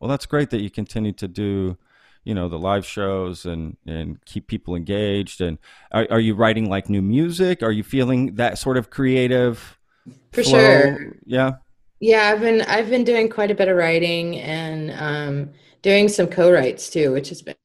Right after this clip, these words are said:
Speaker 2: kind of fun.
Speaker 1: Oh, that's nice. So is
Speaker 2: Mm-hmm.
Speaker 1: it, is a co-write, like, are you doing it both ways? Meaning, like,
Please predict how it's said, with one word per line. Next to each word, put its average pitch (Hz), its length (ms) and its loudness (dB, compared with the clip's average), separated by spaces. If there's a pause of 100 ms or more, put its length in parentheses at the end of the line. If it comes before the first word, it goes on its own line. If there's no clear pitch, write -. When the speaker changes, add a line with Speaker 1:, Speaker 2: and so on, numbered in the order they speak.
(120)
Speaker 2:
kind - 180 -14
of - 80 -16
fun. - 400 -10 (600)
Speaker 1:
Oh, 131 180 -2
that's 131 240 -4
nice. 110 540 -4
So 131 280 2
is 127 140 0
Speaker 2:
Mm-hmm. 131 160 -4
Speaker 1:
it, 135 40 0
is 127 100 -2
a 131 80 -2
co-write, 143 640 2
like, 120 320 -2 (680)
are 123 120 0
you 120 140 0
doing 123 260 0
it 101 120 -2
both 123 280 0
ways? 127 260 2
Meaning, 120 320 0
like, 101 360 -4